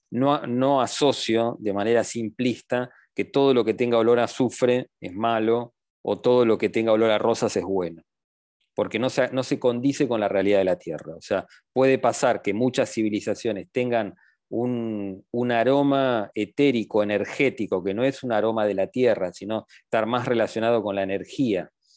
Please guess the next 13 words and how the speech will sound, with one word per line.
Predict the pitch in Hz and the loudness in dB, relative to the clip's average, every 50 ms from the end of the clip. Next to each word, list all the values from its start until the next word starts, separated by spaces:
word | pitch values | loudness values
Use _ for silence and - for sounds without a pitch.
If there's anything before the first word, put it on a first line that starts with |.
| _ _ - - - _ _ _ _ _ _ - - | _ _ -20 -20 -20 _ _ _ _ _ _ -8 -4
eh, | 101 98 98 92 92 92 90 - | -2 0 2 2 0 -2 -4 -6
y | - 107 - | -8 -10 -4
con | - 107 104 98 | -2 0 0 2
lo | 98 98 | 2 2
eteri-, | 101 95 - 135 127 123 120 113 107 104 104 - - | 2 2 2 0 2 4 4 4 4 2 0 -4 -6
etérico | - 107 98 92 - 131 123 110 - 113 104 | -4 -4 -2 0 0 -2 -2 0 -2 -2 -2
astral, | 92 - - - - - 139 120 104 104 107 110 - | -2 -2 -4 -2 0 2 2 2 2 0 -2 -4 -6
así | 104 95 - 123 110 | -8 -8 -8 -6 -4
como | - 127 120 110 | -2 0 0 2
el | 110 | 0
astral | 98 - - - 131 127 127 123 113 | 0 -2 -2 -2 0 0 0 0 -2
tiene | - 127 123 120 110 | -2 -4 -2 -2 -4
sonidos | - - 117 107 120 131 127 120 110 104 98 87 - - - _ | -4 -2 -4 -2 -2 -2 0 0 0 0 0 -2 -4 -10 -20 _